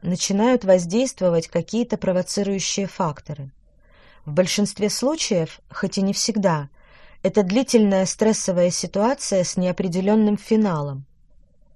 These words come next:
И это понятно. Уверенность, что испытание в обозримом будущем закончится, позволяет нам мобилизоваться на необходимый срок,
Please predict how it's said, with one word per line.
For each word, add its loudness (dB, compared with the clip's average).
И 0
это 4
понятно. 0
Уверенность, 4
что -2
испытание 2
в 6
обозримом 4
будущем 0
закончится, -2
позволяет 4
нам 2
мобилизоваться 4
на -2
необходимый -2
срок, -4